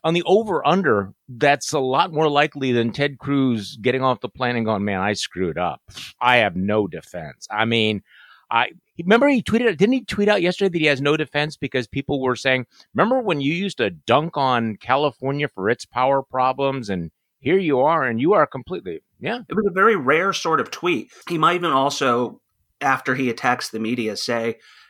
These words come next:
Speaker 2: "You know, what am I, what am I supposed to do? I'm a U S senator.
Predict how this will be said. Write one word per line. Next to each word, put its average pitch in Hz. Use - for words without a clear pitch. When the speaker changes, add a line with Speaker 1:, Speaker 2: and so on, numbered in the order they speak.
Speaker 2:
"You 131
know, 131
what 139
am 175
I, -
what 139
am 156
I 160
supposed 151
to 113
do? 135
I'm 110
a 120
U 131
S -
senator. -